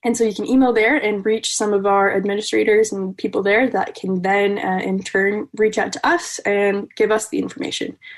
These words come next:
Uh, so there's a lot of information on that website, as well as learning about ski jumping and Nordic combined. Um, and so I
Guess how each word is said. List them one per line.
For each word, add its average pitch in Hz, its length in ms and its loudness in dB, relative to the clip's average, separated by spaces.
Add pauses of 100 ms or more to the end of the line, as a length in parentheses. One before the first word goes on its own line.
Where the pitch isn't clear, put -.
(220)
Uh, 185 120 2
so 196 140 0
there's 196 180 4
a 190 40 2
lot 202 320 2
of 226 80 0
information 208 520 2
on 196 100 2
that - 140 -2
website, 196 400 0
as 190 260 -2
well 208 300 4
as 190 240 0
learning 220 420 4
about - 260 -2
ski - 160 -4
jumping 196 440 -2
and 196 140 0
Nordic 190 240 0
combined. 190 520 0 (440)
Um, 185 200 4
and 185 120 0
so 185 320 2
I 190 200 0